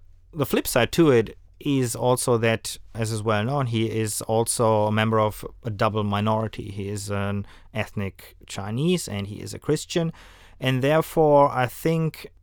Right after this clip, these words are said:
supporting him or running a campaign basically only on the, or without any party support would run big risks, um, because the parties could easily mobilize,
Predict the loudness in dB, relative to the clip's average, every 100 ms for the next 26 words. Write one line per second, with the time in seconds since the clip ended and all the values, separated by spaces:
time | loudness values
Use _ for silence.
0 | -2 0 0 2 2 2 0 0 0 2
1 | 6 6 6 2 0 -2 -2 -2 0 0
2 | 0 0 -2 -6 -10 -6 -4 -4 -6 _
3 | _ _ -20 -12 -4 -2 0 2 2 2
4 | 0 0 -2 -6 -2 0 2 2 0 0
5 | -2 -2 -2 -4 -8 -6 -4 -4 -8 -20
6 | -20 -20 -2 0 2 4 4 4 0 -4
7 | -2 -2 -2 -8 -8 -8 -8 -8 -4 -4
8 | -4 -6 0 4 4 2 -4 -8 -12 0
9 | 4 4 0 -6 -4 -2 -2 -4 -4 -2
10 | 0 0 0 2 0 -2